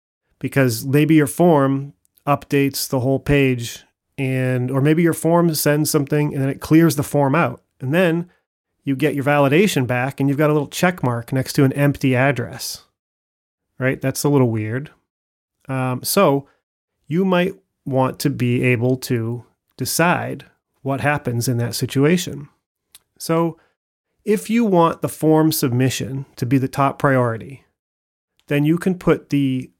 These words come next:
abort option on the input. So eight, so you, on the input, the address input, you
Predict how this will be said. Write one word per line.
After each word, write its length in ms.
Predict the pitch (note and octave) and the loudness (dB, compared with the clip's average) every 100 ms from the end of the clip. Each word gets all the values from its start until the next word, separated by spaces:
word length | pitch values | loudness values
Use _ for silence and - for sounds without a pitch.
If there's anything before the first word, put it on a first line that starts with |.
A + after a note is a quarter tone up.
| _ - | _ -10
abort 680 | A#2+ A2+ E3+ C3 - - - _ _ | -6 0 2 2 -2 -16 -20 _ _
option 600 | - C3 B2+ - C3 D#3 - _ _ - | -2 0 -2 -6 -6 -6 -10 _ _ -6
on 220 | C#3 C3 | -4 -2
the 120 | C#3+ | 0
input. 460 | F#3+ - - - - _ _ | 0 -2 -8 -14 -20 _ _
So 340 | - C#3 C3 B2+ - | -12 -8 -6 -6 -2
eight, 240 | D3+ D3 | -2 -2
so 100 | C#3 | -6
you, 160 | B2+ C3 | -4 0
on 160 | D3 | 2
the 140 | E3+ D#3+ | 4 2
input, 420 | D3 D3 D3+ - | 0 0 0 -4
the 380 | C3 B2+ B2 A#2+ | -4 -4 -4 -6
address 460 | C3+ C3 B2+ D3 - | -2 -2 0 0 0
input, 380 | B2+ A#2+ C3 - _ _ _ _ _ _ | -4 -4 -6 -8 _ _ _ _ _ _
you 260 | C3+ C#3 | -4 -4